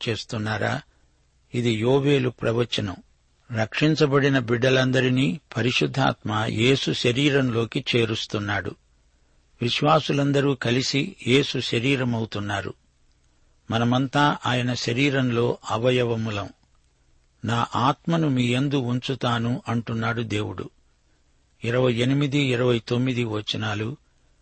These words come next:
"నేను మీ పితరులకు ఇచ్చిన దేశములో మీరు నివసిస్తారు, మీరు నా జనులై ఉంటారు, నేను మీ దేవుడనై ఉంటాను. మీ సకలమైన అపవిత్రతను పోగొట్టి నేను మిమ్మును రక్షిస్తాను.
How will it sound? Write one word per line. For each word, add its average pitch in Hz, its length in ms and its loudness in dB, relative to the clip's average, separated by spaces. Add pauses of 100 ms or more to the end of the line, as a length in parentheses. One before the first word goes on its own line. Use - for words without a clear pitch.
(320)
"నేను 127 420 2
మీ 127 240 0
పితరులకు 143 720 0
ఇచ్చిన 135 400 -2
దేశములో 131 760 0 (240)
మీరు 113 220 0
నివసిస్తారు, 117 960 -4 (840)
మీరు 135 240 4
నా 123 260 2
జనులై 139 420 2
ఉంటారు, 113 640 -2 (800)
నేను 135 300 4
మీ 131 220 2
దేవుడనై 139 600 2
ఉంటాను. 107 580 -4 (800)
మీ 123 180 2
సకలమైన 147 840 0 (100)
అపవిత్రతను 131 920 -2 (100)
పోగొట్టి 139 580 0 (640)
నేను 131 220 4
మిమ్మును 123 420 0
రక్షిస్తాను. 110 840 -4